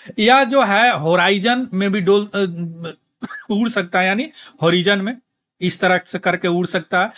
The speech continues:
और यह सैटेलाइट से भी गाइड हो सकता है, वाया सैटेलाइट से, और यह तीस घंटे तक उड़ सकता है,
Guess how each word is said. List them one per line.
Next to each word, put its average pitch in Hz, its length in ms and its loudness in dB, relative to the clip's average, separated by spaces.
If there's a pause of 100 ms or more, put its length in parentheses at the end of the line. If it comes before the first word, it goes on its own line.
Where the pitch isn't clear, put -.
(220)
और 214 360 4 (180)
यह 240 260 4
सैटेलाइट 214 640 -2
से 220 200 -2
भी 233 100 -2
गाइड 175 400 0
हो 202 100 2
सकता 175 380 -4
है, 175 80 0
वाया 160 260 0
सैटेलाइट 175 540 -4
से, 240 220 -2 (240)
और 220 180 2
यह 233 140 -2 (280)
तीस 302 340 2
घंटे 180 580 -2
तक 180 260 -6
उड़ 135 160 -6
सकता 127 360 -12
है, - 140 -16